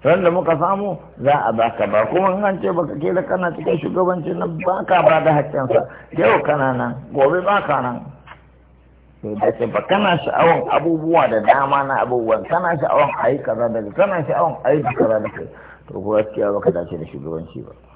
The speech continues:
Dole kana nan akan shugabancin ka, duk yadda za a yi ba dama a raba ka na wannan wurin din. To haka,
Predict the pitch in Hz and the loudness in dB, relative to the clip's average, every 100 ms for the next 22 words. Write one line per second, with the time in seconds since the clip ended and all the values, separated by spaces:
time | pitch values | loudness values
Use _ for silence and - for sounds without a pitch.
0 | - _ - - - _ - - - - | -20 _ -20 -20 -20 _ -20 -20 -20 -20
1 | - 120 151 151 135 143 135 120 131 151 | -2 2 4 4 4 4 4 4 4 4
2 | - - 131 123 120 117 123 127 113 101 | 2 2 2 0 0 2 2 0 -2 -2
3 | 117 107 160 175 170 190 180 160 131 131 | -2 0 -2 -2 0 0 2 0 2 2
4 | 135 131 117 120 110 113 98 95 101 90 | 2 0 2 2 2 2 0 0 0 -2
5 | 82 78 87 87 87 - 67 - - _ | -6 -6 -6 -4 -6 -8 -14 -18 -20 _
6 | _ _ _ _ _ _ _ _ _ _ | _ _ _ _ _ _ _ _ _ _
7 | _ _ _ _ _ _ _ _ _ _ | _ _ _ _ _ _ _ _ _ _
8 | _ _ _ - - - - 110 80 107 | _ _ _ -20 -20 -20 -4 0 2 2
9 | 85 - - | 2 0 -10